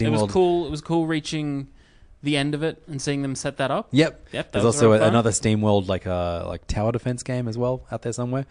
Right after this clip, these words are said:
Speaker 2: But, uh, yeah, so SteamWorld Dig two is just, like, a,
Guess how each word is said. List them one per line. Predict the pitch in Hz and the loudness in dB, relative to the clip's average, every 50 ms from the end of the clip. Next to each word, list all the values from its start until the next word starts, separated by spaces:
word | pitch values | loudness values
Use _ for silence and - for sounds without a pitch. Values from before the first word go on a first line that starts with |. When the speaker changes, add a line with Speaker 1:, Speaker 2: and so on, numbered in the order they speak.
| - - - - - - - | -12 -20 -20 -20 -20 -8 0
Speaker 2:
But, | - 120 120 113 113 | 4 4 4 6 4
uh, | 113 110 113 | 2 2 4
yeah, | 127 147 135 107 | 4 4 4 4
so | - - 120 | 4 2 -2
SteamWorld | 104 - - 127 120 123 120 113 | -2 0 2 2 2 2 2 2
Dig | 120 117 110 | 2 0 0
two | - - 139 127 123 | 2 2 4 6 6
is | 117 110 98 - | 4 4 2 -2
just, | - - 113 110 - - | -2 -2 -2 -2 0 0
like, | 110 104 98 - 104 | 2 2 2 0 -2
a, | 101 95 92 | -4 -4 -6